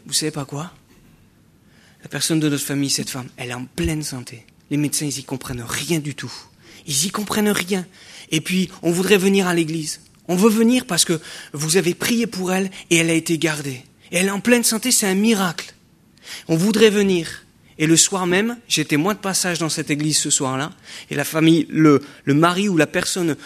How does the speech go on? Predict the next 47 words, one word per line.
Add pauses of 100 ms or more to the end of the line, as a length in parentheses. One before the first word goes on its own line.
(120)
une
des
per-,
une
des
personnes
de
la
famille
était
là, (840)
et
il
racontait
combien
elle
avait
été
touchée, (220)
et
demandait
au
Seigneur
de
lui
faire
grâce
à
elle
aussi. (320)
Je
l'ai
vu
de
mes
yeux. (580)
Et
le
dimanche
d'après,
c'est
la
famille
entière
qui
est
venue,